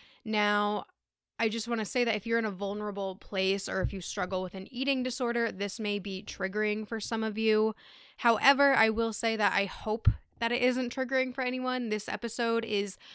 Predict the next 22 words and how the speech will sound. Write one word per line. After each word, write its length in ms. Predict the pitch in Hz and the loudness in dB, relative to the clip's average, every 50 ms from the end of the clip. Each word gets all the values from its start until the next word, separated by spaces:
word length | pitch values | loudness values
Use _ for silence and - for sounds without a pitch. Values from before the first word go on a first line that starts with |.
| - - - _ _ _ - | -20 -20 -20 _ _ _ -8
not 460 | 233 220 220 220 240 262 277 311 - | -4 0 2 4 6 8 8 6 6
meant 240 | 262 262 262 247 226 | 6 4 2 2 0
to 120 | - 254 220 | -4 -6 -6
be 540 | 185 - 214 208 214 214 214 214 214 - - - | -4 -2 -2 -2 0 0 0 0 0 -2 -2 -4
about 380 | 202 185 202 190 190 - 190 | -4 0 0 0 0 -2 -2
dieting 640 | - 196 185 202 214 214 214 220 214 214 214 208 214 | 2 2 4 6 6 4 4 4 2 2 0 0 -2
or 200 | - - 180 180 | -4 -4 -4 -4
weight 260 | 185 180 196 208 - 196 | -2 -2 -4 -4 -2 0
loss 540 | 202 202 202 202 202 196 196 190 - - - - | 2 4 4 6 6 4 2 0 -2 -6 -6 -6
or, 380 | 202 196 196 190 185 185 180 - | -4 -2 -2 0 0 -2 -2 -4
again, 320 | 190 185 202 190 180 185 | -4 -4 -4 -4 -4 -4
to 120 | 180 202 | -6 -8
tell 220 | 190 - 202 220 - - | -8 -6 -6 -6 -4 -4
anyone 320 | 202 208 208 208 202 202 | -2 -2 -2 -2 -2 -2
what 100 | 202 196 | -4 -4
to 80 | - 185 | -6 -6
do 240 | 170 - 196 196 | -2 0 0 2
with 160 | 196 196 190 - | 2 0 0 0
their 160 | 196 180 170 | 0 -2 0
body 600 | 165 185 185 190 202 202 214 214 214 214 214 - _ _ _ _ _ _ _ _ - - | 0 2 2 4 4 4 4 2 2 0 -2 -4 _ _ _ _ _ _ _ _ -6 -2
or 180 | 214 202 202 190 | 2 2 2 2
to, 440 | 185 - 220 202 196 190 185 196 | 0 0 0 0 0 0 -2 -4